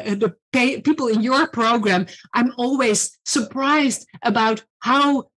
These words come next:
perfectly well they are keeping, uh, let's say the, the, the, the, they are, they are following your guidelines. And whereas the people in my study, um,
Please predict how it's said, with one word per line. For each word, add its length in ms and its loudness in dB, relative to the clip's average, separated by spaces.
perfectly 680 0
well 520 0
they 280 2
are 280 0
keeping, 600 2
uh, 440 0
let's 200 -4
say 240 0
the, 200 0
the, 120 0
the, 300 -2
the, 380 -2
they 220 -2
are, 400 0
they 140 -6
are 140 0
following 440 2
your 240 4
guidelines. 720 0
And 140 -2
whereas 500 0
the 100 -2
people 300 0
in 180 2
my 220 2
study, 640 -2
um, 360 0